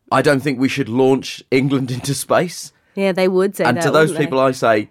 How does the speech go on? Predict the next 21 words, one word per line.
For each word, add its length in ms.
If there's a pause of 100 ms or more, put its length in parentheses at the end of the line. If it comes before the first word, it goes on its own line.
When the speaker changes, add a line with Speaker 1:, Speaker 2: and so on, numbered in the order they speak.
(100)
Speaker 1:
"You 200
are 60
talking 400
the 80
country 420
down, 380 (260)
and 140
you 80
should 220
Speaker 2:
<laughs> 80
Speaker 1:
be 40
talking 340
it 40
up 360
into 280
space." 560 (420)
Speaker 2:
Into 240
space. 240
What, 340
why 220
not? 340